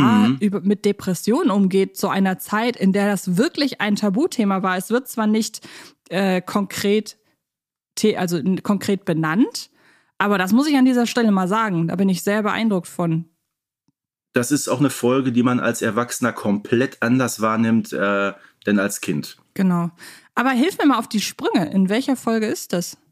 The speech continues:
Speaker 1: Ja, am, am, welche meinst du jetzt?
Speaker 2: In der Benjamin in einer Bibi-Folge vorkommt.
Speaker 1: Äh, der Flohmarkt.
Speaker 2: Richtig, stimmt.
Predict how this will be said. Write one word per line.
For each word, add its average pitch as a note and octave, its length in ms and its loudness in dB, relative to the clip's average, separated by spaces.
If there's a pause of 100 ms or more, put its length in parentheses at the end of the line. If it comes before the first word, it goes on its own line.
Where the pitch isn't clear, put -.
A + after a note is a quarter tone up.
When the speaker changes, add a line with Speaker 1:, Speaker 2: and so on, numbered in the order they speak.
Speaker 1:
Ja, A#2 120 2
am, B2+ 140 2
am, A#2+ 240 2 (300)
welche - 280 -2
meinst A2+ 220 0
du F#2 40 0
jetzt? E2+ 220 -4
Speaker 2:
In A3 160 2
der G#3+ 380 -2
Benjamin A#3+ 540 2
in F#3+ 60 -2
einer G3 200 0
Bibi-Folge A3 500 0
vorkommt. E3 540 -6 (920)
Speaker 1:
Äh, F3 320 0
der G3 100 0
Flohmarkt. G3+ 720 0 (680)
Speaker 2:
Richtig, C#4+ 460 0
stimmt. D#4 440 0